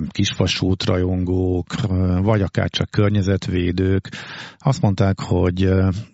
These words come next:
elvitte az árvíz a vasutat, ami alapvetően erdészeti célt szolgált, tehervonatok közlekedtek rajta, és azt mondták, hogy itt akkor mi megpróbáljuk újraindítani a, a forgalmat, kimondottan a, a kirándulóknak, a túrázóknak a Börzsönyben.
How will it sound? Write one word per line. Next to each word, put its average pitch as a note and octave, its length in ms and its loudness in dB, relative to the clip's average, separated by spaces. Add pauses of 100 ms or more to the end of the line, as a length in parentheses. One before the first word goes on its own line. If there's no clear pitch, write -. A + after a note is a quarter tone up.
(180)
elvitte A#2+ 360 2
az F2 80 2
árvíz F2 360 2
a E2+ 180 2
vasutat, - 420 0
ami F#2+ 180 2
alapvetően F#2+ 460 0
erdészeti E2+ 380 -2
célt F2 380 -2
szolgált, F2+ 400 0
tehervonatok F2 460 0
közlekedtek - 540 -2
rajta, D3+ 260 2
és - 100 -2
azt - 160 -2
mondták, - 240 -2
hogy - 140 -2
itt E3 220 0
akkor - 280 -2
mi F#2 180 0 (240)
megpróbáljuk E2+ 460 0
újraindítani F2 600 0
a, F2 160 0 (340)
a - 100 -2
forgalmat, A2 460 2
kimondottan E2 580 0
a, E2 240 -2
a - 100 -4
kirándulóknak, E2 760 -2
a - 40 0
túrázóknak D#2+ 640 -2
a - 40 0
Börzsönyben. F2 760 -2